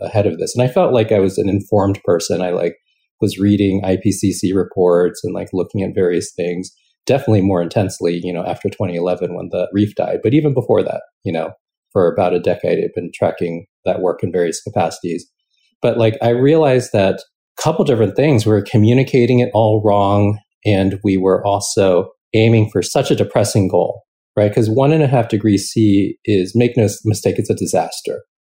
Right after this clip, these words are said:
And of course, two degrees C is also a disaster, and five degrees C is, like, ridiculous disaster, right? But, like, one and a half degrees C is a disaster, right? We're at one degree C right now, and everything is on fire.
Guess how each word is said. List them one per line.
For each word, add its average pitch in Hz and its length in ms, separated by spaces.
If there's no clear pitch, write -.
And 113 100
of 110 120
course, 135 280
two 131 120
degrees 117 360
C 101 140
is 92 100
also 87 300
a 87 60
disaster, 82 520
and 80 140
five 90 220
degrees 90 300
C 87 240
is, 82 180
like, 87 180
ridiculous 87 580
disaster, 90 680
right? 101 300
But, 107 100
like, 101 180
one 127 180
and 123 80
a 113 60
half 107 180
degrees 98 320
C 92 260
is 101 140
a 95 80
disaster, 85 720
right? 90 260
We're 110 200
at 101 160
one 139 180
degree 107 300
C 101 200
right 90 220
now, 92 180
and 92 140
everything 113 400
is 104 100
on 92 200
fire. 82 380